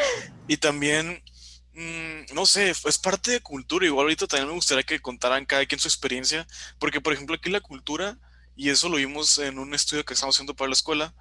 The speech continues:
que el paseño, se le hace el gentilicio de aquí, no está acostumbrado, por ejemplo, a pagar estacionamiento.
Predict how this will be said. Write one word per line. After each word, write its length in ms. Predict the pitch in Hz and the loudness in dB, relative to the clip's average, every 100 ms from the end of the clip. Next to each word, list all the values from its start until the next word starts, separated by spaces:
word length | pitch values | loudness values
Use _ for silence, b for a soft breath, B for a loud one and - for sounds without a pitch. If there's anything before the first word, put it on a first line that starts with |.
| b b b b - - | b b b b -14 0
que 320 | 143 147 147 - - - - - - - | 2 4 0 -8 -20 -20 -20 -20 -8 0
el 760 | 135 131 131 131 127 127 123 - | 2 2 0 -2 -2 -4 -6 -4
paseño, 640 | - 127 - 185 160 165 165 | 0 2 2 2 -4 -4 -2
se 160 | - | 0
le 140 | 127 110 | 2 2
hace 180 | 123 139 | 2 0
el 60 | |
gentilicio 420 | 139 131 123 - 139 | -2 -4 -2 0 -2
de 60 | |
aquí, 260 | 135 143 - b b b - | -2 -4 -6 b b b -12
no 160 | 143 147 | -4 0
está 200 | - 147 | 2 0
acostumbrado, 680 | - 151 147 131 123 127 131 | 0 0 0 -2 0 0 0
por 140 | 139 | -2
ejemplo, 400 | 131 127 131 120 | -2 -4 -2 -2
a 140 | 123 | 0
pagar 260 | 123 107 110 | 0 -2 -2
estacionamiento. 800 | 117 - 120 113 123 139 113 | 0 0 0 -4 -12 -12 -14